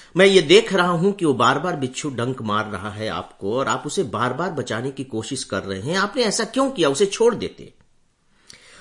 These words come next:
तब उन्होंने जो उत्तर दिया है, वो बहुत ही खूबसूरत उत्तर था। "अ, मित्रों, वह उत्तर मैं आपको बताना चाहूंगा।" तो साधु ने कहा कि, "देखो,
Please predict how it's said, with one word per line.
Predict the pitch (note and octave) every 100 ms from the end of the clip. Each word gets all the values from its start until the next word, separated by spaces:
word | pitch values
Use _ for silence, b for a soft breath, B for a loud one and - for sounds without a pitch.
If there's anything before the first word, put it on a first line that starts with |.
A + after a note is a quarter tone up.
| B B
तब | B3
उन्होंने | A#3+ G#3 G3+
जो | E3+
उत्तर | F3 E3 - D#3
दिया | B2+ B2
है, | A#2+ C#3
वो | A#2
बहुत | G#2 C#3
ही | D3+
खूबसूरत | - G#2+ A2 G#2+ G#2
उत्तर | G2 - G#2+
था। | - A2+ C3+ A2+ G#2+
"अ, |
मित्रों, | G#2 G2 G#2+ G#2
वह |
उत्तर | G2+ G#2+ - - G#2
मैं | G2
आपको | F2+ - F#2+
बताना | F2 F#2 F#2
चाहूंगा।" | E2+ F2 A#2 G#3
तो | E3+ D3+
साधु | C3 A#2 F3+ G3+
ने | E3+
कहा | C#3 C3
कि, | C3+ G2+
"देखो, | A2+ C#3 - -